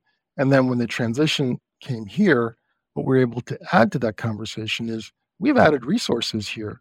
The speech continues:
that we didn't have access to. So we talked about being able to do planning. And in the environment we're in before, you're sharing a planning person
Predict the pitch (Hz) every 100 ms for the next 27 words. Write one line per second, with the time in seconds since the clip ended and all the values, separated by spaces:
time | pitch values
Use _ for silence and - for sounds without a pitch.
0 | - - 135 147 147 127 123 214 - 113
1 | - 135 - 151 - 180 - 135 127 131
2 | _ _ - 143 156 135 120 113 - -
3 | 143 139 107 107 _ _ _ _ - 131
4 | 127 123 135 139 139 127 120 113 - 170
5 | 151 120 170 143 131 123 - 143 131 127
6 | 123 - 120 113 - - 139 127 120 -
7 | 139 123 127 113